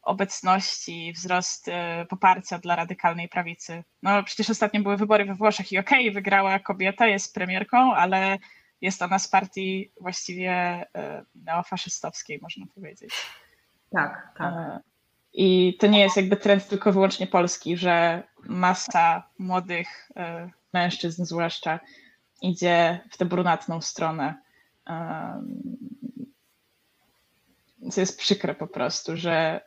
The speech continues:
Speaker 1: w pewien sposób widzą też te wady systemu, bo to widać, że oni widzą wady właśnie kapitalizmu, wady systemu, w jakim żyjemy, mm,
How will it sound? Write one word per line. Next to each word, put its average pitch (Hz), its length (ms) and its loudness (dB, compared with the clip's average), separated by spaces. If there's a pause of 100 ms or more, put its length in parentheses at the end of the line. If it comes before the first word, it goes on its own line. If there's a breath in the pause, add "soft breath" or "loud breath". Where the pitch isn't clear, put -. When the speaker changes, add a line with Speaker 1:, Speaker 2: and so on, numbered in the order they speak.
Speaker 1:
w 185 140 -16
pewien 180 280 -2
sposób 190 640 -2
widzą 269 400 6
też 226 180 2
te 240 100 4
wady 247 260 6
systemu, 214 480 4
bo 190 140 2
to 196 140 2
widać, 208 300 2
że 190 100 -4
oni 202 140 -4
widzą 202 240 -2
wady 190 480 2
właśnie 185 280 -6
kapitalizmu, 202 720 0
wady 180 260 -2
systemu, 196 360 -2
w 190 40 -2
jakim 196 240 0
żyjemy, 196 480 2 (680 loud breath)
mm, 208 400 2